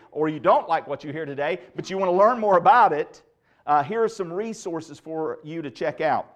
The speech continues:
Evidence for Christianity by Josh McDowell.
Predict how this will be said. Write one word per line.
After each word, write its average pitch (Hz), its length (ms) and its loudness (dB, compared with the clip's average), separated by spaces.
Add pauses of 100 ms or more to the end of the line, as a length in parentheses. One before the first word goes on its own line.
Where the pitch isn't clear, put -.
(840)
Evidence 226 720 0 (440)
for 185 100 -10
Christianity 208 920 -4 (420)
by 160 160 0
Josh 185 420 0
McDowell. 160 540 -2